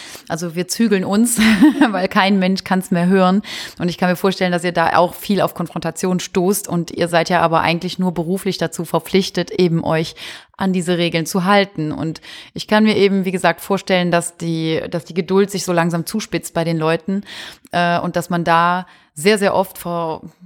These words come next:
verurteilt wird, ja, äh, ihr, ihr denkt das doch auch nicht, wieso macht ihr das denn oder sonst irgendwas, sondern, oder dass man euch wirklich einprügeln möchte, hey, wieso, wieso stellt ihr euch jetzt hier hin, ihr denkt doch genauso, garantiert, ihr müsst so denken. Und dann musst du dann eben deine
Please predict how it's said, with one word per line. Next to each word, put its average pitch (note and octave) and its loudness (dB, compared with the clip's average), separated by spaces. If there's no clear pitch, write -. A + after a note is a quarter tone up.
verurteilt A3 -2
wird, A#3 0
ja, F#3 2
äh, E3+ -8
ihr, F3 -2
ihr F3+ -4
denkt G3+ -2
das F#3 0
doch F#3 0
auch G3+ 2
nicht, A3+ 0
wieso G3 -4
macht F#3+ -4
ihr G3 -6
das G3 -2
denn F#3+ -4
oder F3+ -2
sonst G#3+ -2
irgendwas, F3 -2
sondern, F3+ -4
oder G3+ 0
dass G3 0
man F#3+ 2
euch F3+ 2
wirklich F3+ -2
einprügeln F#3+ 0
möchte, F#3 -2
hey, F#3+ 0
wieso, F3+ -6
wieso G3 -4
stellt - 0
ihr G3+ 2
euch A3 2
jetzt F#3+ -6
hier F#3+ 0
hin, G3 2
ihr F3+ -2
denkt F#3 0
doch E3+ -2
genauso, F#3 4
garantiert, F#3 0
ihr - -6
müsst G#3+ -4
so E3+ -6
denken. D#3+ -14
Und D#3+ -10
dann E3 -6
musst F3 -8
du F#3 -8
dann F#3 0
eben F#3 0
deine E3+ -4